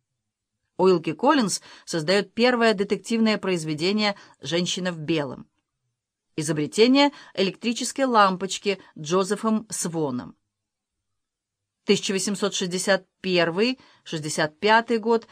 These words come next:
Гражданская война между севером и югом в С Ш А. Тысяча восемьсот шестьдесят первый. Отмена крепостного права в России. Смерть принца Альберта. Тысяча восемьсот шестьдесят третий.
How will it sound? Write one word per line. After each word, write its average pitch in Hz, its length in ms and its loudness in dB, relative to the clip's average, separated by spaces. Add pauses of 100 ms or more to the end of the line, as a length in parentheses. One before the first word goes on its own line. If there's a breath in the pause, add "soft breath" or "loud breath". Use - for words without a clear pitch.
(140)
Гражданская 196 720 0
война 202 480 4
между 151 280 -4
севером 196 460 0
и - 100 -6
югом 165 360 -4
в 165 40 -10
С 180 120 -8
Ш - 180 -4
А. 143 220 -6 (1160 loud breath)
Тысяча 269 240 0
восемьсот 269 400 0
шестьдесят 247 520 -2
первый. 185 540 2 (160 loud breath)
Отмена 202 400 0
крепостного 220 600 0
права 196 360 2
в 190 60 -4
России. 180 640 -4 (400 soft breath)
Смерть 202 640 0
принца 185 400 0
Альберта. 156 600 -4 (960)
Тысяча 165 240 -6
восемьсот 170 420 -4
шестьдесят 170 500 -2
третий. 202 520 0